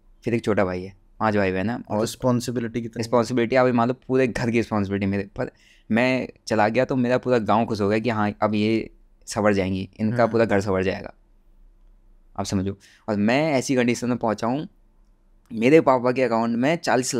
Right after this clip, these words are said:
Speaker 1: हज़ार रुपये नहीं होंगे,
Speaker 2: हम्म।
Speaker 1: चालीस हज़ार रुपये नहीं होंगे, और मैं तीस पैंतीस लाख रुपये,
Speaker 2: डूबो
Speaker 1: तीस लाख रुपये
Speaker 2: बैठा हूँ।
Speaker 1: डूबो के बैठा हूँ, और, अ, एक डेढ़, एक लाख से ऊपर की महीने की मुझे ईएमआई देनी पड़ रही है। मैंने अपने दोस्त को ऐसे ही बोला कि "भाई मैं कमा रहा हूँ, काम
Speaker 2: <clears throat>
Speaker 1: कर रहा हूँ,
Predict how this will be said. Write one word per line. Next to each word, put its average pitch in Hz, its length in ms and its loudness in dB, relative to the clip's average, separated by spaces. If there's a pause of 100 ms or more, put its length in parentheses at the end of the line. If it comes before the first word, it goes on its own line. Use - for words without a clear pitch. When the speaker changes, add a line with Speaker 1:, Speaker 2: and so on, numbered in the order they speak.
(160)
Speaker 1:
हज़ार 117 280 4
रुपये 139 200 2
नहीं 117 160 0
होंगे, 127 300 -2 (360)
Speaker 2:
हम्म। 120 300 -6 (720)
Speaker 1:
चालीस 113 260 2
हज़ार 101 260 4
रुपये 104 180 0
नहीं 101 100 0
होंगे, 92 360 -4
और 107 80 0
मैं 110 120 0
तीस 117 240 -2
पैंतीस 107 360 -2
लाख 107 160 0
रुपये, 123 440 -2
Speaker 2:
डूबो 117 100 -8
Speaker 1:
तीस 117 200 -2
लाख 104 100 4
रुपये 107 120 0
Speaker 2:
बैठा 127 60 2
हूँ। 123 80 0
Speaker 1:
डूबो 104 220 2
के 107 80 0
बैठा 101 240 -2
हूँ, 151 140 -4 (460)
और, 107 200 0 (120)
अ, 110 60 -2
एक 107 380 0
डेढ़, 117 200 2
एक 117 280 0
लाख 107 220 0
से 123 80 -4
ऊपर 113 160 -2
की 127 140 2
महीने 107 260 2
की 117 80 0
मुझे 117 180 2
ईएमआई 107 260 2
देनी 104 220 0
पड़ 95 200 -2
रही 95 100 -4
है। 95 80 -8 (440)
मैंने 127 120 4
अपने 156 160 2
दोस्त 123 280 2
को 165 240 -2 (160)
ऐसे 113 180 -2
ही - 0 -
बोला 110 200 2
कि 113 100 -2
"भाई 113 160 -2
मैं 123 120 -2
कमा 98 240 0
रहा 107 100 0
हूँ, 151 120 -6 (320)
काम 95 300 -4
Speaker 2:
<clears throat> - 0 -
Speaker 1:
कर 104 100 2
रहा 113 100 2
हूँ, 143 120 -2